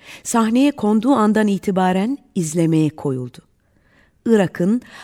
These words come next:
ahlak ve hukuk dışı işgaline belki de dünyada ilk uyanan mecralardan biri oldu. Savaş tamtamlarını daha on yedi ay öncesinden okuyup anlatmaya başladı. Kitle imha silahları dosyasındaki tehdidin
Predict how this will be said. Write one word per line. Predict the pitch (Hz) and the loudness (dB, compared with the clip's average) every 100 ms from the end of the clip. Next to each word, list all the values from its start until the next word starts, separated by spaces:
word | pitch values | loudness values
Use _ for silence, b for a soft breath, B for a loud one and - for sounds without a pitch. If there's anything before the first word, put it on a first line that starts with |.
| B | B
ahlak | 190 190 240 240 | -4 -2 -4 -2
ve | 180 | -2
hukuk | 165 202 294 - | -2 0 0 0
dışı | 170 - | -4 -4
işgaline | 170 170 - 175 156 147 143 202 B B B | -6 -6 -4 -2 0 0 -2 -4 B B B
belki | 226 269 - | 2 2 2
de | 208 190 | 0 0
dünyada | 208 233 240 240 254 - | 2 2 2 0 -2 2
ilk | 339 - - - | 0 0 -8 -2
uyanan | 202 202 202 180 | 0 2 2 0
mecralardan | 170 160 170 156 156 147 147 156 135 | 0 0 0 0 0 -2 0 -2 -2
biri | 135 | -4
oldu. | 131 123 117 - _ _ _ _ b b b b | -4 -8 -12 -18 _ _ _ _ b b b b
Savaş | - 202 220 247 | 0 2 2 0
tamtamlarını | - 220 202 214 214 208 208 214 214 B B | -2 -2 0 0 2 2 2 0 -2 B B
daha | 214 240 - | 0 2 2
on | 262 294 | 4 6
yedi | 247 208 220 | 6 6 4
ay | 220 202 | 4 2
öncesinden | 160 160 170 180 170 160 - | 2 0 -2 -2 0 0 -2
okuyup | - - 170 202 - - | -6 -4 -2 -2 -6 -16
anlatmaya | - 170 165 147 170 151 127 | -6 -2 0 -2 -2 -2 -2
başladı. | 123 - 143 127 - _ _ _ B B B B | -8 -10 -10 -12 -14 _ _ _ B B B B
Kitle | - 269 302 285 | -4 0 2 2
imha | 233 214 285 | 2 2 0
silahları | 294 226 214 196 208 196 | 0 0 0 0 -2 0
dosyasındaki | 196 - 196 202 196 196 202 | -2 -2 -4 -2 -2 -2 -4
tehdidin | - 180 - 180 156 170 165 | 0 -2 0 -2 0 -2 -4